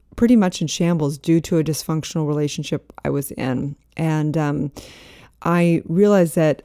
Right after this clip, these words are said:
learning how to unconditionally love another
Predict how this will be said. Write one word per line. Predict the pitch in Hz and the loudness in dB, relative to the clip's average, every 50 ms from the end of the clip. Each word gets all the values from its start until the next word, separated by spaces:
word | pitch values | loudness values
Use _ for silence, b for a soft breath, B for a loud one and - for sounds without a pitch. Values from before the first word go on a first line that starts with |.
| _ - | _ -2
learning | 175 170 165 185 190 202 220 233 233 220 | 0 2 2 2 4 4 4 4 4 2
how | 214 - - 180 175 165 | 0 -2 -2 -2 -2 -2
to | - - - - _ - | -4 -10 -14 -14 _ 0
unconditionally | 170 196 220 214 - 240 220 196 190 185 - - 180 165 | 2 2 2 4 2 2 2 2 2 0 -2 -2 0 0
love | 156 151 151 156 151 156 175 | 0 0 0 0 0 0 0
another | 208 202 185 165 - 143 143 160 190 | 2 2 2 2 0 0 -2 -2 -2